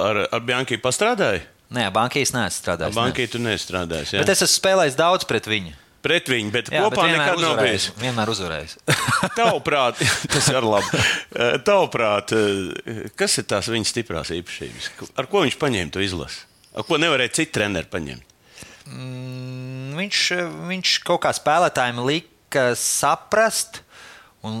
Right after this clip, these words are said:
Speaker 2: nodeva to informāciju, ka viņi grib vilkt to sārka-, nu, to Latvijas krēklu virsū, ja, un ka viņi negrib atteikt, ja. Un viņš kaut kā, viņš ļoti labs psihologs, ā,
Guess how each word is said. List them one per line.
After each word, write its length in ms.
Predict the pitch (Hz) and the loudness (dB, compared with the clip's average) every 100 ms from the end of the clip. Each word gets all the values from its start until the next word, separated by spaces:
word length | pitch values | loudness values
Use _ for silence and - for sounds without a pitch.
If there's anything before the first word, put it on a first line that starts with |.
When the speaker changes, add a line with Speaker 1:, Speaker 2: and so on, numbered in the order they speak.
| 120 | -4
Speaker 2:
nodeva 420 | 135 170 143 120 | 0 2 4 2
to 140 | 120 131 | 2 2
informāciju, 640 | 180 180 180 151 143 135 | 0 0 2 2 0 -2
ka 80 | 131 | -2
viņi 160 | 139 | 0
grib 160 | 143 180 | 2 2
vilkt 280 | 117 107 - | 2 0 -2
to 80 | 87 | -6
sārka-, 480 | - 107 104 - 98 | -2 0 0 -4 -12
nu, 200 | 104 123 | -10 -10
to 220 | 104 90 | -8 -4
Latvijas 340 | 87 110 98 - | 0 0 -2 -4
krēklu 360 | - 90 - 90 | -2 -2 -4 -6
virsū, 320 | 92 - 82 80 | -6 -6 -8 -6
ja, 160 | 98 | -6
un 160 | 110 110 | -6 -8
ka 140 | 101 120 | -4 -2
viņi 100 | 127 | 0
negrib 300 | 139 98 113 | -2 0 0
atteikt, 500 | 147 - 67 - - | -2 -4 -8 -10 -6
ja. 200 | 90 95 | -4 -4
Un 200 | 90 98 | -6 -8
viņš 180 | 123 147 | -4 -2
kaut 200 | - 185 | 2 2
kā, 140 | 185 151 - - - - | 4 2 0 -10 -16 -12
viņš 240 | 147 156 - 151 | -4 0 2 0
ļoti 420 | 147 185 170 - 127 | 0 2 4 4 4
labs 320 | 156 - - | 4 2 2
psihologs, 800 | 180 - 156 127 120 113 - - | 2 2 2 4 6 4 2 0
ā, 160 | 123 113 | 2 4